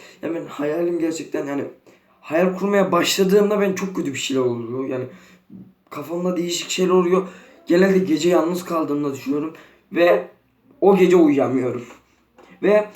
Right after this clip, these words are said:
saç, saç, sa-, o nasıl yazdı oğlum? Saç sereyi çok kullanırım.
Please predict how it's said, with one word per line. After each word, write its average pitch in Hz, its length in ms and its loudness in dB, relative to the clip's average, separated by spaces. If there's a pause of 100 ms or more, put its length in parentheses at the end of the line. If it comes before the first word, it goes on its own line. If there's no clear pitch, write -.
(180)
saç, - 640 0 (140)
saç, - 760 -6 (500)
sa-, - 400 -6 (320)
o 143 120 -6
nasıl 165 260 -4
yazdı 131 200 0
oğlum? 131 260 -4 (1400)
Saç - 680 -6
sereyi 147 840 0
çok - 320 -10
kullanırım. 131 680 -2